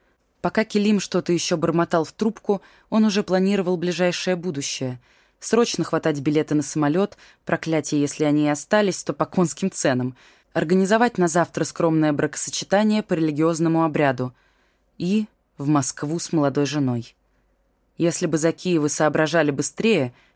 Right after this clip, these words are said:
уже сегодня ночью Зара была бы с ним. Имран еле сосредоточился на разговоре с отцом невесты.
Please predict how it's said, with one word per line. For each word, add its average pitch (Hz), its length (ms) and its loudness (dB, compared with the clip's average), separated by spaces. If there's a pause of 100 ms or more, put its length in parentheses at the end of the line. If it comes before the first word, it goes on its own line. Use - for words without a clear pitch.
уже 156 200 0
сегодня 165 400 0
ночью 180 400 0
Зара 135 220 2
была 139 260 2
бы 131 100 -6
с - 140 -6
ним. 135 240 0 (720)
Имран 180 360 2
еле 180 260 0
сосредоточился 160 880 -4
на 160 80 0
разговоре 156 440 0
с - 100 -6
отцом 160 320 -4
невесты. 143 560 -4